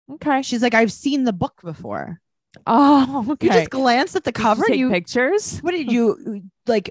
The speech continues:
Speaker 2: put it, like, into your brain by osmosis?
Speaker 1: She has
Speaker 2: <laughs> You sucked it
Speaker 1: photographic
Speaker 2: in?
Speaker 1: memory. Uh-huh.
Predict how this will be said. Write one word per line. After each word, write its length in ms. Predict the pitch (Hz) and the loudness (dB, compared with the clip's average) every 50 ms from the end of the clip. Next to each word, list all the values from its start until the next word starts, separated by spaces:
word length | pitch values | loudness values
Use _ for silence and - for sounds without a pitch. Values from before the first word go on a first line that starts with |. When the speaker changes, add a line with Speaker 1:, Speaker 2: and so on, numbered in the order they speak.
| - _ | -8 _
Speaker 2:
put 140 | - 269 262 | -2 -2 0
it, 240 | 277 269 - - - | 0 -2 -4 -6 -6
like, 180 | 185 190 208 - | -6 -6 -4 -4
into 220 | - 226 - 262 | -4 -4 -2 -2
your 100 | 247 202 | -2 -2
brain 300 | 175 165 170 180 226 269 | 0 0 0 0 0 0
by 180 | 254 247 240 190 | 0 0 2 0
osmosis? 500 | 175 - - 180 170 175 220 - - 494 523 523 494 | 0 -2 -4 -4 -4 -4 -4 -4 -6 -6 -6 -8 -8
Speaker 1:
She 180 | - - 247 240 | -4 0 2 2
has 260 | 233 233 220 208 202 | 4 4 2 0 0
Speaker 2:
<laughs> 0 | |
You 60 | - | -4
sucked 560 | 185 - 165 185 - 254 - - 262 277 254 | -6 -6 -6 -4 -4 -4 0 2 2 4 4
it 60 | 226 220 | 4 2
Speaker 1:
photographic 380 | - - 180 175 180 330 - | 2 2 2 0 2 2 2
Speaker 2:
in? 180 | - - 247 302 | 2 2 2 2
Speaker 1:
memory. 580 | - 160 165 196 214 185 147 139 135 127 - - _ | 0 0 -2 -4 -6 -6 -6 -6 -8 -10 -14 -14 _
Uh-huh. 460 | - 190 185 208 190 180 180 208 262 | -6 -4 -2 0 0 0 0 -2 -4